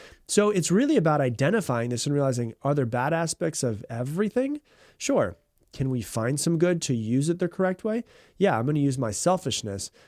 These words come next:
to be able to set some boundaries with other people on my time so that I can spend more time in my business or more time with my children, whatever it might be. Essentially what it is, is it is a tool for your tool belt, right? When you need to get a nail into a wall,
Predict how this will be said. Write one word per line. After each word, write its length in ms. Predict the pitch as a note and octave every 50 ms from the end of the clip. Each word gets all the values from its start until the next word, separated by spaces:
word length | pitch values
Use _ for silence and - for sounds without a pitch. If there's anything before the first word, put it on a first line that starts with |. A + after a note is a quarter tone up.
| _ _ -
to 380 | - - C#3+ C#3 B2+ A#2+ - - B2+
be 180 | A#2+ C3 C3+ C3+
able 180 | C#3 C#3 C3 B2
to 300 | - - C#3 C3 B2 A#2+
set 360 | - - - - E3+ F3 -
some 260 | - - D3 B2+ A#2+
boundaries 600 | A2+ B2+ B2 C3+ C#3+ C#3+ C3 A#2+ A#2+ A#2 A2 A2
with 120 | A#2 A#2 -
other 240 | - C3+ C3 B2+ A2+
people 480 | - - E3+ E3+ - C3+ A2 G#2+ G#2 - _ - _ _ _ _ -
on 220 | C#3 C#3 C#3+ D3
my 160 | C#3 B2 A#2+ A2
time 340 | - - D3+ D3+ C#3 B2+
so 140 | A#2 - -
that 60 | C3+
I 80 | A#2+ A#2+
can 100 | A2 G#2+
spend 220 | - - A#2 A2
more 160 | A2 A2 A2 G2+
time 240 | - A#2 G#2+ G#2+
in 60 | G#2+ G#2
my 100 | G#2 G2+
business 420 | G2 - G2 F#2 - G2 F2+ -
or 60 | A2 A2
more 220 | A#2 A#2 A#2 A2+
time 220 | - - A#2+ A2+
with 100 | A2+ G2+
my 140 | A2 A2+ G#2+
children, 380 | - - - C3+ A#2+ G2+ G2 F#2+
whatever 220 | G#2+ A#2+ A#2+ A#2
it 60 | A#2
might 180 | A#2 A2 G2+ -
be. 180 | - G2+ F2 E2 _ _ _ _ - - - - - - _ _ _ _ - - -
Essentially 540 | - C#3 - - F3+ F#3+ F3+ - A3 G#3+ G#3
what 200 | F3 D3 D3 C#3
it 100 | B2+ B2+
is, 320 | D#3 D3+ B2 A2 G#2+ - - - - - - -
is 160 | D3 D3 D#3
it 80 | E3
is 100 | E3+ D#3
a 100 | D3+ C#3
tool 300 | C3+ - - B3 B3 G3
for 140 | D#3+ - E3
your 160 | D3 C#3 B2
tool 280 | A2+ - - G3 F3+ C#3
belt, 240 | - - - D2 _ _ _ _ _ _ _ -
right? 240 | B2+ D3 D#3+ D#3 - - - - -
When 220 | - C#3+ E3 F3+ G3
you 140 | A3+ B3
need 400 | B3 A3+ G3+ G3+ G3 F#3+ F3+ D3 -
to 100 | - D3+
get 120 | D#3+ D3
a 80 | C#3 B2
nail 380 | A#2+ A#2+ B2+ C3+ D#3+ E3+ F#3
into 380 | F#3 F3 E3 E3 D#3 - F3 D#3+
a 40 | C#3+
wall, 460 | B2+ A#2 A2+ A#2 C#3 F3 G#3+ A3+